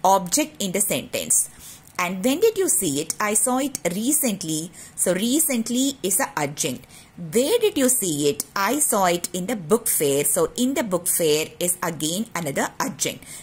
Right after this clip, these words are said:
This answers the question when and this answers the question where.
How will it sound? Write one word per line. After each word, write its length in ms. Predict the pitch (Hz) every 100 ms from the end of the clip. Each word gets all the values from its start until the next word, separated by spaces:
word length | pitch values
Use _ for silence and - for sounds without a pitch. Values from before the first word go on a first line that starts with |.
| -
This 260 | 170 208 -
answers 420 | 214 202 262 247
the 100 | 247
question 500 | - 240 233 269 277 -
when 400 | 175 220 247 440 - - - -
and 220 | 170 160
this 200 | 277 403 208
answers 380 | 185 180 175
the 100 | 175
question 520 | 165 170 160 - 262 - 190
where. 260 | 165 147